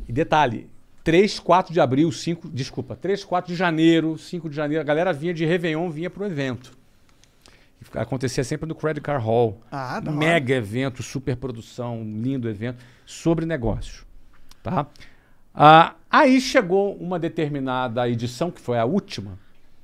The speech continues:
Speaker 1: que a gente falou, "Cara, vamos fazer recorrência." Mas como vamos fazer recorrência? A gente fazia o seguinte: pelo preço de um ingresso, o cara pagava uma assinatura.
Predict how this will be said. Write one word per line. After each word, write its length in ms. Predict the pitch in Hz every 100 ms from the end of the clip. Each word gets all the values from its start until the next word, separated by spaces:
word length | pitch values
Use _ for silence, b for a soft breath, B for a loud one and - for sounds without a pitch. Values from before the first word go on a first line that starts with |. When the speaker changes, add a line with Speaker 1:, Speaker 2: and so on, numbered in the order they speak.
| - - -
Speaker 1:
que 160 | - 190
a 80 |
gente 300 | 170 151 165
falou, 200 | - 147
"Cara, 300 | - 156 123
vamos 260 | 117 147 180
fazer 240 | - 156
recorrência." 720 | 156 160 180 139 131 131 - 113
Mas 120 | 127
como 200 | - 170
vamos 160 | 135
fazer 200 | 123 113
recorrência? 600 | 110 117 107 101 92 - - b b b b b
A 80 | 110
gente 120 | 123
fazia 200 | 139 123
o 40 |
seguinte: 440 | 127 151 123 104 - - b b b
pelo 180 | - 165
preço 320 | 180 226 220
de 100 | 170 208
um 80 |
ingresso, 580 | 262 170 147 160 - - _ _ _ _ _ _ -
o 80 |
cara 220 | 123 156 156
pagava 360 | 165 143 156
uma 140 | 160 170
assinatura. 760 | - - 202 196 180 151